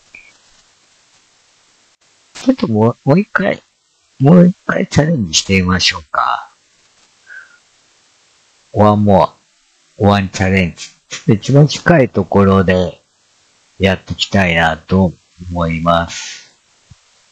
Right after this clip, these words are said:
今はルクセンブルクかな、思いますので。えーっ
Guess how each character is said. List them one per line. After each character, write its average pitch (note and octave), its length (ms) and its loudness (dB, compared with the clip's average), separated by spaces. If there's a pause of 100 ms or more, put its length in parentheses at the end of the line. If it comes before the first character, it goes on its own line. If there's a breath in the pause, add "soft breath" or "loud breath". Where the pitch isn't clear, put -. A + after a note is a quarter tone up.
今 G3 140 6
は B2 100 4
ル G#2 100 2
ク - 140 -14
セ C3 220 2
ン C3+ 100 2
ブ D3 120 4
ル G#2 140 2
ク - 80 -16
か D#2+ 200 -4
な、 A2+ 360 0 (240)
思 G2 100 -2
い F#2+ 100 -4
ま G#2+ 180 2
す E2 160 -10
の D#2 300 -10
で。 F2 80 -12 (2500)
え B2+ 380 2
ー A#2 60 -2
っ - 20 -20